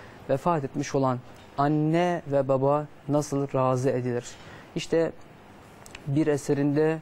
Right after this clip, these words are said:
bunu bize madde madde olarak saymış. Diyor ki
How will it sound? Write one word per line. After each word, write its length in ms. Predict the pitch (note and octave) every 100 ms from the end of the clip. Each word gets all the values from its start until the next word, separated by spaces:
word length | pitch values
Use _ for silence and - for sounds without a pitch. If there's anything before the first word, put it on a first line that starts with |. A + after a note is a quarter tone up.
| -
bunu 380 | C3+ D3 D3 D3 -
bize 320 | C3+ C3+ D3
madde 460 | C#3 C3+ C#3 C3+ D3
madde 360 | C3 C3+ C3+
olarak 400 | C3 C3 C3 C3+
saymış. 540 | - C3 - A2 - - - - - -
Diyor 200 | G#3 G3
ki 300 | - F#3 F3+